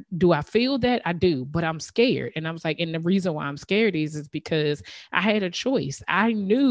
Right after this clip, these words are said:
some years ago that my, my cholesterol was ridiculous, and I chose not to take it seriously. I chose not to do the things that I needed to do to make it better." I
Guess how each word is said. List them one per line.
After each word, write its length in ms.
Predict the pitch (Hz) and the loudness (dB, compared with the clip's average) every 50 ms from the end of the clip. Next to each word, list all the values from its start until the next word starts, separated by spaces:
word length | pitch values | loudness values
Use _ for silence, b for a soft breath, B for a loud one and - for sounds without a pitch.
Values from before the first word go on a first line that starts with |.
| 220 202 202 208 196 - | 4 2 0 -2 -2 -6
some 260 | - - 185 175 175 | -6 -6 -6 -4 -2
years 300 | 180 214 254 302 277 - | 0 2 2 2 2 0
ago 420 | 226 170 165 151 147 147 147 156 151 B B B B B - | 0 2 4 4 4 4 2 0 -2 B B B B B 0
that 80 | 180 | 0
my, 160 | 185 185 185 196 - - | 2 2 0 -2 -2 -4
my 340 | 185 170 165 165 156 156 160 | -2 0 0 0 0 -2 -6
cholesterol 720 | - - - 185 202 240 - - 202 170 170 156 156 156 | -4 -2 0 2 2 0 2 0 2 4 4 4 4 4
was 140 | 160 160 160 | 2 0 2
ridiculous, 640 | 160 156 156 170 214 - - 156 143 139 135 - - - | 0 0 2 2 0 0 0 -2 -2 -2 -2 -4 -6 -6
and 120 | 165 160 | -2 -2
I 120 | 160 160 | -2 -2
chose 400 | 156 - - 202 196 202 208 185 | -2 -2 0 2 4 4 2 0
not 160 | 175 147 - - | -2 -6 -6 -6
to 80 | 156 | -6
take 260 | - - 147 - - | -4 -4 -6 -6 -6
it 60 | 135 - | -10 -6
seriously. 440 | - 175 175 156 131 - 147 143 - - | -4 -2 -2 -2 -4 -6 -8 -10 -10 -10
I 40 | 160 | -8
chose 400 | - - 196 185 170 160 156 147 | -2 0 2 2 2 0 -2 -4
not 360 | 143 143 156 190 208 165 - B B B B B B B _ - | -6 -2 0 2 2 2 0 B B B B B B B _ -10
to 560 | - - 208 196 185 180 170 165 156 151 131 156 147 | -2 2 2 4 4 2 2 0 -2 -2 -4 -2 0
do 180 | 175 185 196 | 0 2 2
the 100 | 185 180 | 2 2
things 220 | 165 170 165 165 156 | 0 0 0 0 0
that 80 | 156 | 0
I 100 | 151 151 | 0 0
needed 240 | 156 156 151 156 151 | 0 -2 -4 -2 -2
to 80 | 151 147 | -2 0
do 180 | 147 156 156 156 | 2 2 2 2
to 80 | 147 | 2
make 240 | 143 147 143 139 - | 0 0 0 0 -2
it 120 | 151 143 | -4 -4
better." 240 | 139 143 135 131 - - | -2 -4 -4 -4 -4 -6
I 120 | 180 | -6